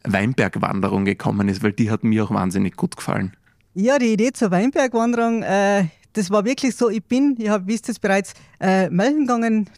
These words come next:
Speaker 2: die, unser Kur, die Nina, hab einen Bergwanderführer gemacht. Ja, und dann haben wir gedacht, "Mei, ich brauch eine Wanderung herunten irgendwo und nicht oben am Berg." Und dann gibt's da einen wunderbaren Waldsteig aus und ich wollte da wirklich mit die Gäste gehen, aber es war ein bisschen schwierig. Ich hab gedacht, "Was, was biete ich denen?"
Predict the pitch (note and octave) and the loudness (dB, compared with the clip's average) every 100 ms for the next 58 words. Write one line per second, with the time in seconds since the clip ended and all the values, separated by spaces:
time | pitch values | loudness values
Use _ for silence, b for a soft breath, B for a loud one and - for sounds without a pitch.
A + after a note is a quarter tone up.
0 | - G3 G3+ G3 F3+ A#3 A3+ G3 A3+ D4+ | -6 0 0 0 -2 0 0 2 2 2
1 | C4 G3+ F#3+ F#3 F#3 G3+ A3+ A3 F#3+ G3+ | 2 2 0 0 0 0 0 0 0 0
2 | G3 F#3 F#3+ F3+ b b b - A#3+ A#3+ | 0 2 2 0 b b b 0 2 2
3 | F#3 - G3+ G3 G#3+ G#3 E3+ F3 G3+ F3+ | 0 -2 2 2 2 2 0 2 2 2
4 | F3 F3+ F3+ E3 G#3 A3 F3 E3+ A#3+ C#4+ | 2 2 2 4 2 4 4 4 2 2
5 | E3+ D#3+ E3 F3 F#3+ F#3 F3 G#3+ - - | 2 4 2 2 2 2 0 -2 -2 0
6 | G#3 G#3 F3 D#3+ F3+ C#4+ B B B B | 2 2 2 2 0 0 B B B B
7 | B B - G#3+ A#3 A3+ F3+ C#4+ - A#3+ | B B -2 2 2 2 0 -2 -2 0
8 | A3 F#3 A#3 D#4 C4 A3 G3+ F#3+ D#4 - | 0 2 0 0 0 0 2 0 0 -2
9 | A#3+ A#3 G3 D4+ - C4 A#3 A3+ G3 C4 | -2 0 0 0 0 0 0 0 0 0
10 | C#4+ A#3+ B3 b b F#3 A#3+ A3+ G#3 G#3+ | 0 0 0 b b -4 -2 2 2 2
11 | G3 F#3+ A3+ - F#3+ D#3+ D#3 - _ - | 2 2 0 0 0 2 0 -2 _ -20
12 | - - E3 F#3 F#3 - G3 G3+ F3 - | -14 0 0 2 -2 0 2 2 -2 -10
13 | _ - - E3+ - G3 F#3+ - G#3+ - | _ -10 0 0 2 0 0 0 -2 0
14 | F4+ G3 E3 C#3+ D3+ | 0 2 2 0 -4